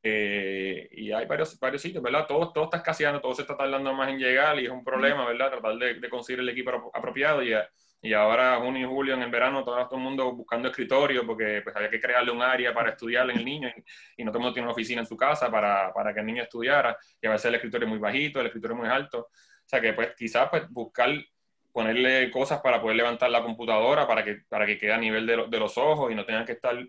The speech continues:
levantando el cuello ni así, ni así, ni que quede tampoco a la derecha ni a la izquierda, sino que quede lo más derecho posible.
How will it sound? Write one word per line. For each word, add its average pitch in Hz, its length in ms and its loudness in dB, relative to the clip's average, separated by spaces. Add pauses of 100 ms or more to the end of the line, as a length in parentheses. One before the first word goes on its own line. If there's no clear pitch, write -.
(100)
levantando 117 640 -2
el 104 80 -6
cuello 120 320 0
ni 110 60 -2
así, 120 280 -6
ni 127 60 -6
así, 131 280 -6
ni 120 120 -6
que 110 100 -2
quede 110 200 -2
tampoco 120 320 -6
a 117 60 -4
la 117 120 -4
derecha 110 300 -4
ni 123 80 -4
a - 20 -4
la 117 60 -4
izquierda, 139 260 -6
sino 107 180 -6
que 101 120 -4
quede 113 200 -4
lo 117 80 -4
más 107 140 -4
derecho 113 320 -4
posible. 120 540 -4